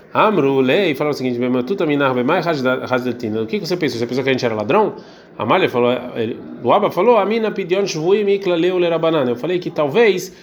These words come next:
eles têm que resgatar alguém que foi sequestrado por esses sábios, eles estão do dinheiro. Veio que se fulemei mali, eles te-, e eles ficaram com vergonha de falar pra mim, né, de maneira clara e pedir pra mim. Portanto, vocês fizeram tudo isso. Amru Lei falou, "Ele acha de nashklin no mar."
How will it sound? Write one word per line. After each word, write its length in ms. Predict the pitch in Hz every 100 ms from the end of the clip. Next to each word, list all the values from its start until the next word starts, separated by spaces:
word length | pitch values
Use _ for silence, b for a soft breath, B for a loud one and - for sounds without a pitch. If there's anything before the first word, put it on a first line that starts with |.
| B B -
eles 120 | 120
têm 120 | 175
que 80 | 160
resgatar 400 | 156 156 151 180
alguém 220 | 175 165
que 100 | 160
foi 160 | 147 156
sequestrado 640 | 170 160 151 - 214 196
por 100 | 156
esses 220 | 143 151
sábios, 460 | - 220 214 175 165
eles 420 | - - - 127
estão 160 | 139 156
do 80 | 160
dinheiro. 380 | 208 233 180
Veio 220 | 127 160 190
que 60 |
se 140 | 202 196
fulemei 420 | 208 196 175 175
mali, 320 | 208 226 233
eles 220 | 170 143
te-, 140 | - 165
e 100 | 143
eles 160 | 151
ficaram 220 | - 165
com 120 | 151 170
vergonha 600 | 175 156 185 254 151 - B B B B
de 100 | 143
falar 300 | 147 156 160
pra 180 | 151 147
mim, 300 | 139 120 85 B B B - - - - - - - - -
né, 240 | 139 139 117
de 120 | 110
maneira 280 | 135 135 135
clara 480 | 131 151 135 110 110
e 80 | 120
pedir 300 | 139 123 156
pra 200 | 151 135
mim. 200 | 117 104 B B B -
Portanto, 420 | 185 180 151 147
vocês 320 | 151 151 170 160
fizeram 340 | 180 185 202
tudo 220 | 220 240
isso. 260 | 220 147 135
Amru 240 | 143 180
Lei 160 | 135 127
falou, 220 | 135 131
"Ele 140 | 120
acha 240 | 147 208 143
de 80 | 123
nashklin 360 | 123 123 127
no 100 | 123
mar." 680 | 120 123 180 131 127 123 127